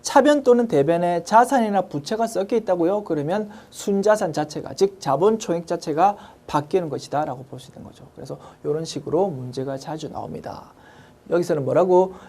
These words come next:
자본 총액 자체가 감소하는 것 찾아라, 이겁니다. 가, 주주총회 결의에 의하여 주식 배당 실시했다. 주식 배당 어떻게 처리합니까? 일단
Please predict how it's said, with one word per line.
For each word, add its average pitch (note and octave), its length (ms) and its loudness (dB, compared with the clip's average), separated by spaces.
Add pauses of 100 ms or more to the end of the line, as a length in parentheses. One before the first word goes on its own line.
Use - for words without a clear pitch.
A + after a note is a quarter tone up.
자본 G3 360 8
총액 G#3+ 280 0
자체가 G#3 720 8
감소하는 D3+ 720 -4
것 D#3+ 240 -8
찾아라, - 320 -14
이겁니다. - 500 -18 (560)
가, G3 380 6 (280)
주주총회 B3 580 2
결의에 G3 320 6
의하여 D#3 640 8
주식 - 340 -6
배당 E3+ 240 0
실시했다. D#3 680 -6
주식 B3 260 -6
배당 F#3+ 200 0
어떻게 D3 220 -2
처리합니까? F3 600 -2 (320)
일단 C4 520 6